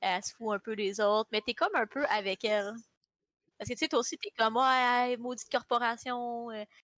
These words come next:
tu sais, t'es comme, « Ah ouais, Carly, Homelander. » Tu sais. Puis là, finalement, tu sais, on découvre un peu plus, de plus en plus d'affaires sur elle, tu sais, à la fin de la, à la fin de l'épisode trois, tu fais comme, « Oups là, peut-être qu'elle est pas aussi hot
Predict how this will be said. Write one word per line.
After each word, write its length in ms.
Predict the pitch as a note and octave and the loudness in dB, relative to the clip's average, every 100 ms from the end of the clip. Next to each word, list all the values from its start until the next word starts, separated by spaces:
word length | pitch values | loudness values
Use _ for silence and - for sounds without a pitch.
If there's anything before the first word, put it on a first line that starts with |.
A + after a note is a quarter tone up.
| - | -8
tu 60 | |
sais, 60 | A#3+ | -6
t'es 120 | A3+ | -2
comme, « 220 | A3 A3+ | 2 4
Ah 280 | C#4+ D4 C#4+ | 4 4 4
ouais, 260 | D4+ D4+ C#4+ | 4 2 0
Carly, 420 | - C#4 C#4 D4 | 2 2 2 0
Homelander. » 640 | C4+ A#3+ A3+ A#3 C#4+ C#4+ C#4 | 0 0 -2 0 2 2 0
Tu 60 | C#4 | -6
sais. 40 | |
Puis 300 | - - - | -12 -18 0
là, 80 | A#3+ | 0
finalement, 420 | - A3+ A3+ D4 | 2 2 4 2
tu 80 | G#3+ _ | 0 _
sais, 200 | - B3 _ _ - | -12 -12 _ _ -16
on 100 | A3 | -10
découvre 440 | G3+ G#3 B3+ C4 A3+ | -6 -4 -2 0 -2
un 100 | G3 | -4
peu 80 | |
plus, 240 | G3 B3+ B3+ | -4 -4 -2
de 100 | G#3+ | -4
plus 200 | - G#3 | -2 -2
en 100 | F#3+ | -2
plus 160 | C4 | 0
d'affaires 340 | A3+ G3+ A3+ B3+ | -2 0 0 0
sur 160 | F#3+ | -2
elle, 180 | F#3+ C4 | -2 -2
tu 20 | C#4 | 0
sais, 80 | |
à 60 | A3+ | -2
la 60 | G3 | -2
fin 200 | A#3 B3+ | -2 -2
de 60 | |
la, 180 | G3+ F#3+ F#3 - _ _ - | -2 -4 -6 -12 _ _ -4
à 120 | G3+ F#3+ | 0 0
la 60 | |
fin 260 | - A#3+ C4+ | 0 -2 -2
de 60 | G#3 | -2
l'épisode 460 | F#3+ - A3 G3 | -6 -2 0 -2
trois, 320 | - - A#3+ D4 | -4 2 2 2
tu 140 | - | -2
fais 120 | G#3 | -4
comme, « 260 | G3+ G#3 F#3+ - | -2 -4 -4 -6
Oups 200 | B3+ - | -4 -2
là, 420 | C#4 C#4 D4 B3+ | 0 0 0 -4
peut-être 220 | - C4 | -2 -4
qu'elle 120 | - G3+ | -2 -4
est 40 | |
pas 100 | C4+ | -2
aussi 320 | C4 - - | -4 -6 -8
hot 140 | - | -2